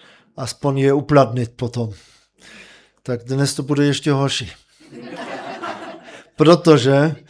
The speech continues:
tak v těch prvních lekcích jsme se dívali na to, jakým byl příkladem pan Ježíš. Eh, ne, Pavel, apoštol Pavel.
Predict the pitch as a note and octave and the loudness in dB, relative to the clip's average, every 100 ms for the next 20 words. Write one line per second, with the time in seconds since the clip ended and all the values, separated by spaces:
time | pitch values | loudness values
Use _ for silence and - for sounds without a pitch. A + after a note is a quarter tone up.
0 | - - - _ C#3+ C3+ - D3+ - D3 | -20 -20 -20 _ -6 -6 0 0 2 2
1 | D3 E3 D#3 D#3 D#3+ - E3+ - D#3 C#3+ | 2 2 2 4 2 0 -4 -2 -4 -2
2 | D#3 C#3 D3+ D3 D3+ D3+ D3 D3 - - | -2 -2 2 4 4 4 0 -4 -14 -20
3 | - _ C#3 C#3+ C#3 D3+ D3 C#3+ C#3+ D#3+ | -20 _ 2 2 4 6 6 4 2 -2
4 | D3+ C#3+ D3 D3 D3 D3 C#3+ D#3 D3 D3 | -2 2 2 2 -2 -6 0 2 4 2
5 | D3 C#3+ C#3+ D3 A#2 A2+ - - _ - | 2 2 4 2 2 -4 -6 -8 _ 2
6 | D3+ C3+ C3 C3+ C#3+ C#3 _ _ _ D3 | 4 4 2 0 -2 -4 _ _ _ 4
7 | D3 B2 A#2 B2 C#3+ B2 C#3 - C#3+ C#3 | 4 2 -6 -6 -8 -4 -6 0 2 2
8 | A#2+ | -2